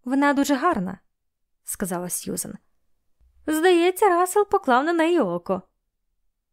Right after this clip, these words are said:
«Схоже на те». Музика сповільнилася, але замість того, щоб піти з танцмайданчика, Рассел ще міцніше притиснув Лесу до себе.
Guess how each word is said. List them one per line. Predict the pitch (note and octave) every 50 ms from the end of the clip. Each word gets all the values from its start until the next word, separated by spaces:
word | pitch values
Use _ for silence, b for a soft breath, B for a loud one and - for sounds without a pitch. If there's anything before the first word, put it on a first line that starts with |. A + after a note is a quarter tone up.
| _ _ _ _
«Схоже | _ - - - C4 A#3+ A#3+ A3+ B3
на | A#3+ A#3 A3+
те». | A3+ F#3 E3 E3 - _ _ _ _ _ _ _ _ _ _ _ _ _ _ _ _ _ _ _ _ _ _ _ _ _ _ _ _ _ _ _ _ _ _ _ _
Музика | D4+ E4 E4 C4+ C#4+ - B3
сповільнилася, | B3 - - A#3 A3+ A#3+ A#3+ C#4 D4+ C#4 G#3+ G3+ - - G#3
але | G3 G3+ G#3 G#3
замість | G3 G#3+ G#3 G#3 G#3 - -
того, | A3+ G#3+ G#3 G#3
щоб | - - A3+ G3 -
піти | G#3+ G#3 - G#3+ G#3
з | -
танцмайданчика, | - G3+ G3 - - G#3+ G#3 G#3 B3 C4 C4 A#3 A3 - G#3+ - G#3+ G3 G3 B B B B B B
Рассел | D4 D#4 D#4 D4 - C4+ C4
ще | - - B3
міцніше | A3+ A#3 A#3 A3+ - B3+ C#4 C4+ - - -
притиснув | - A3 G3+ - A3 A3 A3 - A3+ G3+ F#3
Лесу | E3+ E3 - - - F3+
до | F3 G#3
себе. | - - - - - - - -